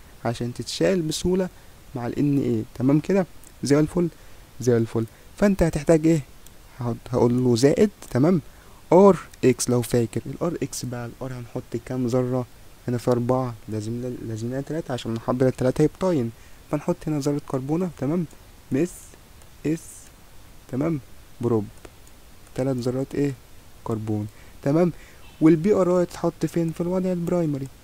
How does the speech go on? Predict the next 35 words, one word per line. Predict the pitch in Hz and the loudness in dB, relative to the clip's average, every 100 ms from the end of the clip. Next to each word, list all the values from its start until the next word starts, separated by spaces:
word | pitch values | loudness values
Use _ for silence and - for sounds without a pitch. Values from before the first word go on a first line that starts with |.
| - | -10
سواء | 143 135 | -4 -4
كانت | 135 135 131 | -4 -4 -4
الوضع | 139 160 175 | -4 -2 -2
من | 170 | -2
الناحية | 175 180 - 160 | -2 -4 -2 -2
دي | 170 175 - - - | -2 -6 -8 -18 -6
أو | 170 | -4
من | 165 160 | -2 -2
الناحية | 160 170 - 160 | -4 -6 -4 -4
الايه؟ | 165 170 | -4 -4
أو | 156 | -4
من | 160 | -4
الناحية | 170 180 - 175 | -2 -4 -6 -10
التانية، | - 190 165 131 131 - - - | -4 -2 0 -2 -6 -18 -20 -6
تمام | 156 165 | -4 -2
كده؟ | 175 160 | -2 -2
تمام. | 143 143 147 | -2 -2 0
دي | 160 | 0
هتحتاج | 160 151 156 147 | -2 -4 -4 -2
ايه؟ | 160 | -2
تحتاج، | 151 139 - 147 147 135 | -4 -10 -6 -6 -2 0
آه، | 127 123 | 0 0
ذرتين، | 123 135 139 143 190 226 - - - - - - - | 2 2 0 2 2 2 -2 -16 -20 -20 -20 -20 -6
ودي | 135 151 | -2 0
تحتاج | 147 143 - 135 131 120 120 | -2 -8 -6 -2 0 -2 -2
ربطتين، | 127 143 - 160 185 233 202 - - - | 0 -2 -2 -2 0 0 -2 -10 -20 -4
ودي | 143 165 | 2 2
تحتاج | 165 - 156 156 151 - - - - | 0 -4 -2 0 -2 -8 -20 -20 -6
تلات | 147 151 147 - - - - - | 0 0 0 -6 -18 -20 -12 -2
روابط، | 113 110 107 107 - - - - | 0 0 0 -4 -6 -18 -20 -6
تمام | 156 180 | -2 -2
كده؟ | 160 165 151 - - - | 0 -2 -2 -6 -20 -8
تمام، | 117 123 123 | -6 -2 -2
زي | 120 113 | 0 -2
الفل. | 110 110 | -2 -6